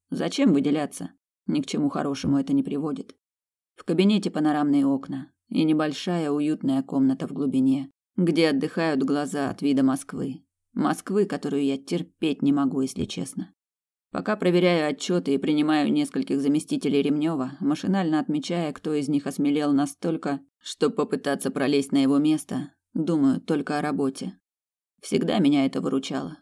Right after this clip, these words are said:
погружение в бизнес. Спасало. Своих детей нет, но бизнес – мой ребенок, единственный, которого мне, похоже, светит иметь.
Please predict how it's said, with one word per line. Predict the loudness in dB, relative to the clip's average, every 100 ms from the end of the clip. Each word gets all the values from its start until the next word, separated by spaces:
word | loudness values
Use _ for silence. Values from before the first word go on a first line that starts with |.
| _
погружение | -4 -2 0 0 2 2 2
в | -2
бизнес. | -4 -2 -6 -8 _ _ _
Спасало. | -8 -6 -6 -6 -6 -10 -16 _ _ _ _ _
Своих | -8 0 2 2 2
детей | 0 2 2
нет, | 2 0 -2 -10 _ _ -2
но | 0 2
бизнес – | 2 2 2 0 -2 -4
мой | -2 0
ребенок, | 0 0 -2 -4 -12 _ _
единственный, | 0 2 4 4 2 -2 -2 -2
которого | -4 -4 -2 0
мне, | 0
похоже, | 0 -4 -6 -6 -8 -10
светит | -6 -2 -2 -2 0
иметь. | 2 2 -4